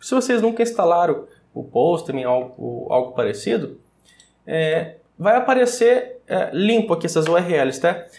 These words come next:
Por que que tá aparecendo, é, apareceu aqui uma, umas U R Ls pra gente? Porque eu já estava fazendo alguns testes, eu já tinha instalado, aí eu desinstalei ele, pra gravar essa aula junto com vocês, tá? Então, a primeira coisa que nós vamos testar,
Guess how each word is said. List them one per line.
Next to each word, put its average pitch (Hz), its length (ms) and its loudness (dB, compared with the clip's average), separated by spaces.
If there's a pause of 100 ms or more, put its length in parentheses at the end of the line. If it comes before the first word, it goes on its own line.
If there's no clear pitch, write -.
(140)
Por 320 100 2
que 277 160 2
que 247 80 0
tá 214 160 4
aparecendo, 185 680 2
é, 156 140 4
apareceu 151 520 0
aqui 151 180 -2
uma, 139 340 -2
umas 135 300 -4
U 135 100 0
R 131 180 -2
Ls 127 220 -2
pra 135 120 -2
gente? 120 260 -6
Porque - 140 -4
eu 208 40 2
já 233 100 2
estava 220 300 -2
fazendo 214 280 -2
alguns 208 260 -4
testes, 165 440 2
eu 135 60 -12
já 143 100 -4
tinha 170 200 -8
instalado, 147 580 0
aí 135 100 -2
eu 131 60 -2
desinstalei 139 580 -4
ele, 165 420 -2 (240)
pra 139 300 0
gravar 139 440 -2
essa 139 200 -10
aula 139 160 0
junto 135 220 -8
com 147 100 -8
vocês, 165 360 -6
tá? 160 260 -6 (300)
Então, 320 120 0
a - 20 2
primeira 302 280 4
coisa 262 220 0
que 262 80 0
nós 247 100 4
vamos 247 200 0
testar, - 800 0